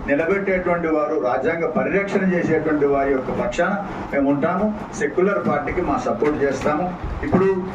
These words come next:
ఓపెన్గా మా ఆశ ఒకటి ఏంటంటే, మేము అనుకుంటాం, చూసాం నేషనల్గా అన్ని పార్టీస్ కూడా చూస్తా ఉన్నాం. మేము ఒక పక్షానికి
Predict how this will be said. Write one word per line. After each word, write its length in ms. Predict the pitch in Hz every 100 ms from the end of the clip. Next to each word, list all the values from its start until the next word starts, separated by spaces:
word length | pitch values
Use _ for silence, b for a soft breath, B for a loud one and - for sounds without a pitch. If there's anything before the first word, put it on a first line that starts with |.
| -
ఓపెన్గా 500 | 160 185 180 180 170
మా 60 | 156
ఆశ 340 | - - -
ఒకటి 300 | 160 151 143
ఏంటంటే, 340 | 147 143 143 139
మేము 200 | 139 131
అనుకుంటాం, 400 | 131 139 139 135
చూసాం 360 | 196 190 170 151
నేషనల్గా 480 | 143 139 143 135 131
అన్ని 200 | 139 147
పార్టీస్ 420 | 131 127 131 113
కూడా 340 | 123 120 120 - - - 135
చూస్తా 280 | 131 - 113
ఉన్నాం. 340 | 113 113 101 - - - -
మేము 140 | 151
ఒక 200 | 156 165
పక్షానికి 800 | 170 - 185 190 190 185 180 180